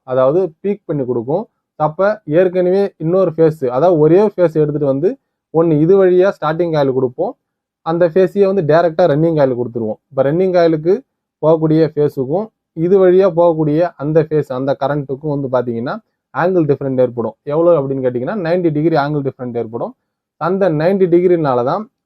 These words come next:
அந்த ஃபேனு ரொட்டேட் ஆக ஆரம்பிக்குது, அதாவது சுத்த ஆரம்பி-, கெப்பாசிட்டர் வந்து நல்ல கண்டிஷன்ல இருக்கு அப்படிங்கிறது நம்ம எப்படி தெரிஞ்சுக்கிறது?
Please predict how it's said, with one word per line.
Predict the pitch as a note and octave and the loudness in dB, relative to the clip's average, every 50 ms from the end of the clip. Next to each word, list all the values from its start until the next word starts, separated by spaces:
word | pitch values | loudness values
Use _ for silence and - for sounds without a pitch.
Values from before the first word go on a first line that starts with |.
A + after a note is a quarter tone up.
| _ _ - | _ _ -10
அந்த | C#3 C#3 C3 | -6 -4 -4
ஃபேனு | B2+ - C#3+ D3 D3 C3+ C#3 D#3+ E3 _ _ _ - | -4 -6 -6 -6 -4 -4 -4 -6 -8 _ _ _ -12
ரொட்டேட் | C3+ B2+ B2+ - D#3 C#3+ C#3+ | -10 -8 -6 -6 -4 -2 -2
ஆக | C3 A#2+ - A#2 | -2 -2 -2 -2
ஆரம்பிக்குது, | A2+ B2 B2 B2 A2+ A2+ A2+ G#2 A2 - _ _ _ | -2 -2 -4 -4 -6 -8 -8 -10 -10 -12 _ _ _
அதாவது | - B2+ B2+ B2 B2 C3 F3 | -10 -6 -2 0 0 0 -2
சுத்த | E3+ - D3 C3 - | -2 -6 -6 -4 -2
ஆரம்பி-, | C3+ B2+ B2+ | -2 0 0
கெப்பாசிட்டர் | - - F3+ F3+ D#3+ D#3+ D#3+ D3+ D3 C3 | -2 0 0 0 2 2 2 2 2 2
வந்து | B2+ B2 B2 B2+ D#3 F3+ F#3+ - _ _ _ _ _ _ - | 2 0 0 0 0 0 -2 -4 _ _ _ _ _ _ -4
நல்ல | D3 D#3 F3+ G#3 G3+ | 0 4 4 6 6
கண்டிஷன்ல | - F3 E3 F3 G3 E3+ E3+ E3+ D3+ C#3+ | 4 4 2 4 4 2 2 2 2 2
இருக்கு | D3 D3+ D#3+ D#3+ - | 2 2 2 2 2
அப்படிங்கிறது | F3 D3 C#3 C3+ B2 B2+ C#3+ D3 | 4 4 4 2 2 0 0 -2
நம்ம | D#3 D3 C3+ | 0 0 2
எப்படி | C3+ C#3 C#3+ C3 | 2 0 0 0
தெரிஞ்சுக்கிறது? | C3 C3+ C3+ C#3+ C3+ B2 A#2+ A2 A2 G#2+ | 0 0 0 0 -2 -2 -2 -2 -2 -4